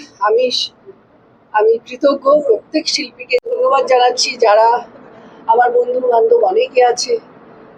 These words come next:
যারা আমার পাশে এসে দাঁড়িয়েছে, যারা কন্ট্রিবিউট করেছে এই শো এর জন্যে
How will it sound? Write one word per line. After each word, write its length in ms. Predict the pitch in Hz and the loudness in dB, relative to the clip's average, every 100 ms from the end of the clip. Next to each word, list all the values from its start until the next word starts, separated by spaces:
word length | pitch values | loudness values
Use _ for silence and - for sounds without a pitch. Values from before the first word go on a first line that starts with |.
| - | -2
যারা 200 | 220 214 | 2 2
আমার 180 | 214 226 | 2 0
পাশে 300 | 202 196 - | 0 -2 -4
এসে 160 | 226 - | -8 -2
দাঁড়িয়েছে, 680 | 762 427 466 466 453 453 - - - - - - | -4 -2 -4 -2 -2 -2 -4 -20 -20 -20 -20 -2
যারা 480 | 220 208 214 214 214 - - - - - | 0 2 4 2 0 -12 -20 -20 -20 -4
কন্ট্রিবিউট 560 | 226 - 269 277 294 - | -2 -2 -6 -4 -6 0
করেছে 540 | 453 208 - 220 185 - - - - | 0 2 -2 -10 -10 -14 -20 -20 -10
এই 120 | 453 | -6
শো 200 | - 480 | -4 2
এর 160 | 466 480 | 2 2
জন্যে 420 | 466 415 392 381 | -2 0 -2 -6